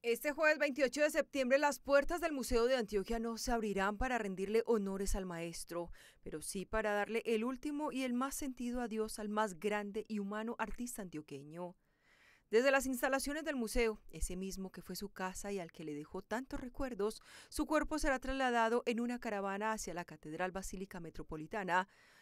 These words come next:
donde a las once y treinta de la mañana, Monseñor Mauricio Vélez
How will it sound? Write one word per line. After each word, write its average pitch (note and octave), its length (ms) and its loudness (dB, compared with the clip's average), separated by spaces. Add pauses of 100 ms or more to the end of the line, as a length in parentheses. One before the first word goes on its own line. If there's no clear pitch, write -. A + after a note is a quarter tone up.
donde C4 180 4
a C4 60 6
las B3+ 180 2
once C#4 320 -2
y B3+ 80 -4
treinta A3 380 -2
de G#3+ 80 -2
la G3 80 -2
mañana, F#3 500 0 (220)
Monseñor E3+ 480 -4
Mauricio F#3+ 500 -4
Vélez F#3+ 400 -4